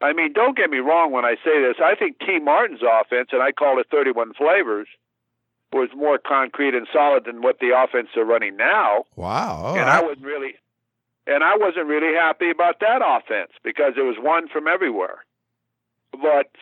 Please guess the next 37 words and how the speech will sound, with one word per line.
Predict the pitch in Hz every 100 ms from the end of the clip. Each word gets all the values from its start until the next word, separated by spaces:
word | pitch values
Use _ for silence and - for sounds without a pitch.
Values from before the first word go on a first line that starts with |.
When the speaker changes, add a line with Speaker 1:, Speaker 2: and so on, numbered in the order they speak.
| -
Speaker 1:
somehow | 170 208 233 175 147 143
they | 135 135
moved | 127 143 123
the | 120
football | 139 117 113 113 156 131
and |
did | 110 127 -
things. | 127 135 175 202 - _ _ _ _ _ _ -
But | 139
right | 160 180 160
now, | 160 196
when | 180 143
you're | 139
one-dimensional | 160 160 135 151 170 160 143
and | 131
that's | 143 135
all | 151 147
you | 131
do | 143 185
is | -
pass | 139 123 -
the | -
football, | 175 202 139 139 151 139 - _ _ _ _
as | - 123 -
Clay | 143 135
Helton | 139 139 127
said, | 143
and | 127
I | 127
said | 151 135
it | 120
earlier, | 147 147 131
playing | 135 131 123
basketball | 131 139 - 139 131 127 120
on | 113 110
a | 117
football | 180 254 127 113